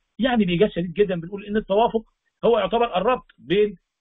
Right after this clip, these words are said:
حركة والتانية أو حركتين أو ثلاثة مع بعض في وقت واحد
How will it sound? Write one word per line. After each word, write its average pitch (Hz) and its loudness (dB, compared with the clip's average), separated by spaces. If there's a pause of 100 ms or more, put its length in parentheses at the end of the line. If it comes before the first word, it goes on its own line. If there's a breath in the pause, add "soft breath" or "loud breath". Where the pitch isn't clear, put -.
حركة 190 -4
والتانية 220 -2
أو 185 -2
حركتين - -8
أو 143 -6
ثلاثة 156 0
مع 120 -4
بعض 180 -2
في - -14
وقت 175 0
واحد 180 -2